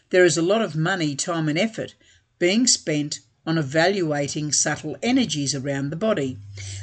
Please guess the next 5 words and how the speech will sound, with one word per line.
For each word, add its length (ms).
linking 640
with 180
the 60
mind. 600
So 480